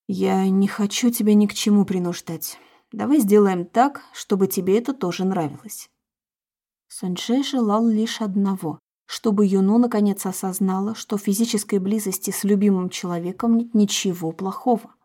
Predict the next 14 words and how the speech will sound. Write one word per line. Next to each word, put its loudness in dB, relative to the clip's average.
«И -4
прости, -4
что -8
разбудил», -4
извинился 0
он, 2
приглаживая -2
волосы -6
жены. -8
«Вы 0
только 2
сейчас -2
это -4
говорите?» -2